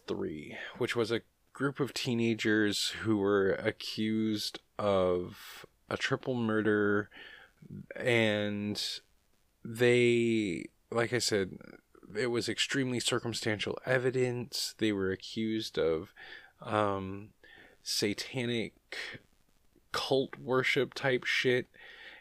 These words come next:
And you would think, like, this was back in, during the, um, the Satan scare, the satanic scare with D and D and things like that. But this shit happened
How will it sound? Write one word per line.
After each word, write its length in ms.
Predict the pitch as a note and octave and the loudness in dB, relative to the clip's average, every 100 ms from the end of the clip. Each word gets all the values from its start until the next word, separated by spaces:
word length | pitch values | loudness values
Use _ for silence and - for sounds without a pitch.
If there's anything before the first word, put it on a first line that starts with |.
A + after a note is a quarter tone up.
| _ | _
And 200 | C3+ C#3+ | -2 0
you 180 | C#3 F#3+ | 0 2
would 220 | E4 D4+ | 4 4
think, 880 | - - C3 C#3 B2 - - - - - | 2 -2 0 0 -6 -14 -14 -14 -14 -8
like, 760 | A2 A2+ G2 _ - - - _ | -2 0 0 _ -18 -16 -18 _
this 420 | - B2 C3 - | -8 -2 0 0
was 680 | C3 B2 A#2 A2 G2+ F#2+ - _ | 2 6 6 4 -2 -6 -10 _
back 400 | - A2+ A2+ - | 2 2 2 0
in, 320 | A2+ G#2+ G2 D#2+ | -2 -2 -4 -2
during 520 | A2+ A2 G#2+ G#2 G2 | 0 2 -2 -2 0
the, 480 | G2 F#2+ F#2 F#2 - - - - - - | 2 2 0 -4 -6 -12 -16 -18 -18 -10
um, 840 | G#2 D#2+ A#1+ - - G#1 - - C3+ | -8 -8 -14 -16 -16 -14 -12 -14 -10
the 180 | C3+ A2+ | -6 -2
Satan 520 | - C#3 C#3 - B2 | 0 2 0 -2 -4
scare, 440 | - - A#2 A2 | -4 2 4 4
the 120 | F#2 G#2 | 4 2
satanic 460 | C3 A#2 C3 A#2+ | 2 2 0 0
scare 540 | - - A#2+ A#2 A2+ A2 | -2 0 4 6 8 6
with 220 | G2+ F#2 | 4 4
D 160 | A#2 | 4
and 160 | A2+ A2 | 4 2
D 300 | A2+ A2+ A2+ | 4 6 6
and 120 | G#2 | 2
things 200 | A2+ A2+ | 2 4
like 140 | G#2 G2+ | 4 4
that. 240 | A2 G#2 | 0 2
But 140 | A2+ - | 0 0
this 400 | G#2 G#2 A2+ D#3 | -6 -6 -4 -2
shit 360 | - D#4 A#3+ | 0 0 0
happened 800 | - C#3 C3 - D3 A#2+ G#2+ G2+ | 0 2 2 4 2 4 0 -4